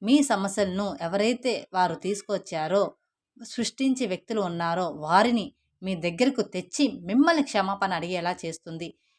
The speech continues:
ఈ విధంగా మీ యొక్క జీవితంలో ఆర్థికపరమైన అంశాలు మాత్రమే కాదు, అనుకోని అద్భుతమైన ఫలితాలు కూడా మీ యొక్క జీవితంలో అతి త్వరలో మీరు చూసే అవకాశాలు అయితే కనిపించబోతున్నాయి. ప్రతి ఒక్కరూ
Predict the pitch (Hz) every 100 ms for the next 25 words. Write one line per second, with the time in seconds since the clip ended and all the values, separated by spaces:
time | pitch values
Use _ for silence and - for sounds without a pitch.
0 | _ 190 226 226 196 196 190 175 175 -
1 | 160 143 233 285 254 185 202 - 165 196
2 | 220 - 180 160 156 190 220 262 214 180
3 | 175 180 - 165 156 156 _ 156 190 254
4 | 285 240 165 208 202 196 170 - 190 254
5 | 254 233 180 196 185 175 - 147 190 226
6 | 247 190 165 196 - _ _ _ 175 -
7 | 285 233 233 220 226 - 175 185 - 185
8 | 208 170 196 233 226 190 175 233 - 165
9 | 170 170 180 170 165 165 165 165 165 175
10 | 160 _ _ _ _ _ 190 196 269 196
11 | - 240